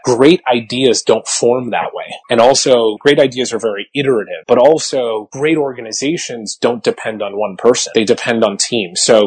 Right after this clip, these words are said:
if one person decides to leave, the organization still needs to grow and function on its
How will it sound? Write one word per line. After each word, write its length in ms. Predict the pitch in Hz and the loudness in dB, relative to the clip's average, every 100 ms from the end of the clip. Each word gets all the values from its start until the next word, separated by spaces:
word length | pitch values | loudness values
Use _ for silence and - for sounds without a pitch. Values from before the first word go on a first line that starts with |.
| - | 0
if 100 | 131 | 0
one 240 | 117 139 | 2 4
person 380 | 139 139 - 127 | 2 0 0 -2
decides 420 | 113 117 107 98 - | -2 0 2 0 -2
to 100 | 110 | 0
leave, 440 | 160 170 107 98 | 0 2 -2 -2
the 140 | 127 135 | 2 4
organization 640 | 160 165 127 131 - 110 | 4 4 2 0 0 -2
still 320 | - - 131 | -2 0 -2
needs 260 | 123 113 - | -2 -6 -6
to 100 | 104 | -4
grow 260 | 113 110 | 0 2
and 120 | 101 95 | 0 -4
function 400 | 107 101 - 95 | -6 -6 -10 -10
on 120 | 87 | -12
its 140 | 87 | -10